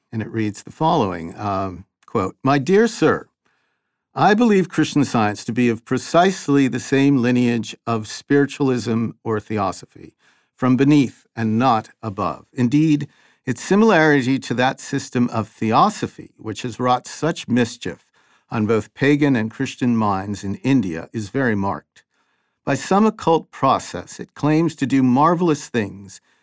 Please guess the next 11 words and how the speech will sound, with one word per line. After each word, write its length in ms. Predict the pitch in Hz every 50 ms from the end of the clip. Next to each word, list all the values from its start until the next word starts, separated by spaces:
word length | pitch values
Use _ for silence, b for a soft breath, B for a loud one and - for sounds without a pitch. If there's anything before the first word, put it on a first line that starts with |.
| _ _ -
in 120 | 117 117
the 80 | 107 104
bodies 560 | 95 127 123 135 131 131 131 135 123 - -
and 240 | - 110 107 98 92
souls 600 | - - 123 117 113 113 110 107 104 101 - - -
of 260 | - 110 104 95 90
the 80 | - 95
patients. 680 | - - 113 104 92 - - - - _ - - - _ _ _ _ _ _ _ _ -
This 280 | 135 180 190 185 -
fact, 500 | - - 135 110 85 - _ _ - - _
coupled 580 | - - 160 156 160 - 151 139 123 107 -